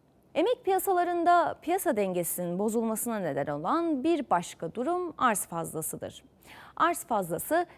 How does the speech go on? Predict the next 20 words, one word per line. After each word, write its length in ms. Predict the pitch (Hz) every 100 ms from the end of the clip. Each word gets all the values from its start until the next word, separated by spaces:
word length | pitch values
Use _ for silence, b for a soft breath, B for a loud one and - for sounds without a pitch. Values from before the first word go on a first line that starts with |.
| B
şekilde 420 | - 196 220 220
gösterildiği 800 | 262 247 - 240 247 214 262 240
gibi 380 | 170 - 311 339 B B -
ya 160 | 359
talepte 500 | - 330 311 - 349
bir 180 | 262 190
değişme 400 | 165 160 - 160
yokken 580 | 160 175 - 294 330 311 -
emek 300 | 269 294 302 -
arz 260 | 277 277
eğrisinin 680 | - 262 247 240 262 262 262
sağa 340 | - - 254 330
kayması 580 | 269 190 156 147 - 156
ile 380 | 156 214 339 359 B B B
ya 140 | 339 349
da 200 | 330 320 B B -
arzda 400 | 196 214 247 440
bir 220 | 339 226
değişme 400 | 202 170 185 175
yokken 500 | 165 - 254 311